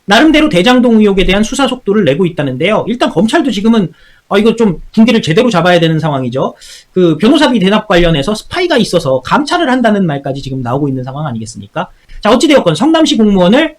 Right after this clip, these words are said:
소환 조사했다고 합니다. 바로 오늘이죠. 서울중앙지검 반부패 수사 삼 부가 성남시에서 도시개발 업무를 맡은 팀장 등 네 명을 참고인 신분으로 소환했다고 합니다. 해당 팀장은 이재명이 성남시장 재직 당시 도시계획, 도시관리계획 등의 업무를 담당했다고 하는데요.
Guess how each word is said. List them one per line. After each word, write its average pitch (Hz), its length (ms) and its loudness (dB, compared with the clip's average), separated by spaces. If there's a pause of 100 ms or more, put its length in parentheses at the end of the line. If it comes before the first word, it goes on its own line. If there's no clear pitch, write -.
(140)
소환 254 440 0
조사했다고 190 680 -2
합니다. 135 320 -2
바로 180 160 0
오늘이죠. 196 580 2 (960)
서울중앙지검 247 680 2
반부패 202 340 0
수사 220 180 -2
삼 311 220 -2
부가 160 360 0
성남시에서 269 560 0
도시개발 208 420 0
업무를 170 320 -2
맡은 233 440 -4 (240)
팀장 240 460 0
등 147 240 0
네 139 140 0
명을 170 280 0
참고인 269 400 0
신분으로 214 540 -2
소환했다고 220 480 0
합니다. 120 320 -6 (240)
해당 294 240 2
팀장은 196 500 -2
이재명이 202 600 0
성남시장 247 580 0
재직 175 280 -4
당시 185 320 -4
도시계획, 196 520 -2 (300)
도시관리계획 220 760 2
등의 190 160 0
업무를 165 380 0
담당했다고 151 500 -2
하는데요. 143 480 0